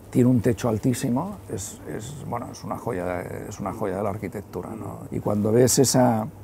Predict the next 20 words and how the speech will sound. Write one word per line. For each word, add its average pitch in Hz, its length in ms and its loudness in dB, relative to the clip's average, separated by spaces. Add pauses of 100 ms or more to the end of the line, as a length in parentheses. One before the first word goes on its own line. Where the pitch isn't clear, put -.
(140)
cómo, 127 420 4
cómo 123 380 6
queda, 120 640 6
¿no? 127 180 0
integrado 120 720 6
como 110 380 0
si 104 140 0
fuera 120 200 2
una 120 220 4
silla, 120 380 6
¿no? 143 100 4
que 156 100 0
se 113 100 -2
integran 117 400 6
las 110 160 0
patas 117 460 0
también 113 400 2
y 110 40 0
es 104 120 -2
sólida, 139 480 0